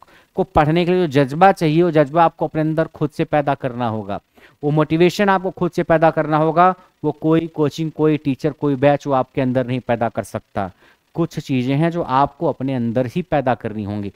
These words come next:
और अगर आपने उसको अपने अंदर पैदा कर लिया, अगले दो महीने का जो टाइम बचा हुआ है,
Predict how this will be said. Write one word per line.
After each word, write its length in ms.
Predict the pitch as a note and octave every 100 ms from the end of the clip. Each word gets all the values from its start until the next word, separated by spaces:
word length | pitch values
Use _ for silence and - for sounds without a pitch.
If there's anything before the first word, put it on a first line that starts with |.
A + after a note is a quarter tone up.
| - - -
और 120 | G#2+
अगर 240 | C3+ F#3+
आपने 220 | G3 F3+
उसको 220 | F3 - D#3
अपने 160 | D3+
अंदर 200 | C3+ C3
पैदा 340 | A#2+ G#2+ G#2+ B2+
कर 200 | - C#3
लिया, 340 | D3+ D#3+ E3+ - _ -
अगले 320 | A#2+ C3 B2+
दो 300 | G#2+ A2 G3
महीने 320 | F#3+ E3+ E3+
का 100 | D#3
जो 80 | C#3+
टाइम 420 | C#3 C#3 C#3+ D3+
बचा 240 | A#2+ - E3+
हुआ 260 | D3+ C3+
है, 180 | G#2 G2